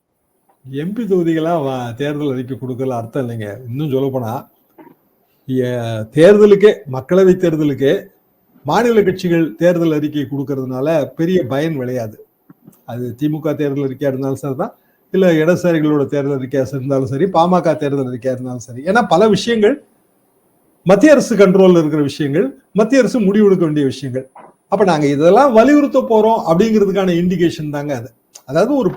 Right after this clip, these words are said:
பாதையை காட்டுது. அதை தாண்டி மாநில கட்சிகளுக்கான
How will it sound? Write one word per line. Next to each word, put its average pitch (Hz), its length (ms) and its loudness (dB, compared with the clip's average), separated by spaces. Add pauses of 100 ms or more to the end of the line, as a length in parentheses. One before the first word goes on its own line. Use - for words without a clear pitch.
(240)
பாதையை 277 540 0
காட்டுது. 196 460 -2 (140)
அதை 151 320 -2
தாண்டி 233 520 -6 (520)
மாநில 247 360 0
கட்சிகளுக்கான 202 880 -4